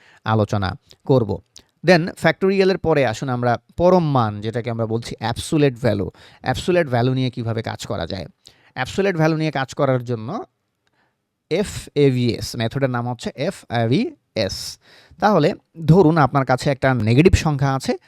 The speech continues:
এই নেগেটিভ সংখ্যাটার একটা পরম মান আপনি বের করতে চান, তাহলে এফ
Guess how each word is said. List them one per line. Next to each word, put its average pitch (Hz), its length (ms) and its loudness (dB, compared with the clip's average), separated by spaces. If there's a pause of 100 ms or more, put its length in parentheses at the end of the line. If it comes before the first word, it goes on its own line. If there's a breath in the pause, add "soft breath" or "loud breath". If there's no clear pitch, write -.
(320 soft breath)
এই 139 200 4
নেগেটিভ 131 320 2
সংখ্যাটার 123 420 -4
একটা 120 120 -6
পরম 151 400 4
মান 127 260 0
আপনি 131 260 -4
বের 113 160 0
করতে 113 260 -8
চান, 107 220 -2
তাহলে 107 240 -2
এফ 131 260 0